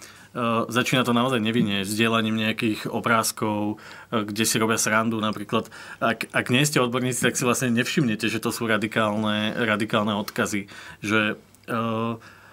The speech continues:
ten, ten fenomén radikalizácie, on to nie je také, že ja chcem byť radikalizovaný, tak idem sem do tejto skupiny, tu sa pridám, ale naozaj je to o tom, že, že niekto ťa osloví, pretože vidí, že si zraniteľný, alebo že,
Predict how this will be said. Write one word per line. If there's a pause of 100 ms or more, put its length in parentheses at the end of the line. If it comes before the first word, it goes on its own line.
(260)
ten, (160)
ten
fenomén
radikalizácie, (320)
on
to
nie
je
také,
že
ja
chcem
byť (120)
radikalizovaný,
tak
idem
sem
do
tejto
skupiny,
tu
sa
pridám, (240)
ale
naozaj
je
to
o
tom,
že, (240)
že
niekto
ťa
osloví,
pretože
vidí,
že
si
zraniteľný, (380)
alebo
že,